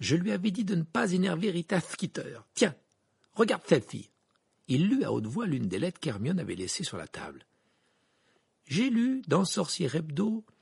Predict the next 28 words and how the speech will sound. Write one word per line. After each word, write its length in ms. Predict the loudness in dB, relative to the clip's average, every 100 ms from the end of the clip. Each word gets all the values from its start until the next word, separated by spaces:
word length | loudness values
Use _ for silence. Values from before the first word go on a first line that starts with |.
| _ _ _ _ _
comment 220 | 2 2
tu 160 | 2 0
t'es 140 | 2
moqué 280 | 4 2 0
de 120 | 2
Harry 240 | 2 2 0
Potter 400 | -2 -2 0 2
alors 220 | 2 0
que 100 | -2
ce 140 | -2 0
garçon 360 | -2 -2 -2
a 60 | 0
déjà 220 | 0 -2
connu 260 | 0 0 0
de 100 | 0
grands 220 | 0 2
malheurs 460 | 2 2 0 0
et 40 | 2
je 120 | 2
vais 100 | 0
t'envoyer 420 | -2 0 2 2
un 60 | 2
mauvais 260 | 2 2
sort 360 | 2 2 2 0
par 160 | -2 -2
un 80 |
prochain 340 | -2 0 0 0
courrier 440 | -2 -4 -2 -4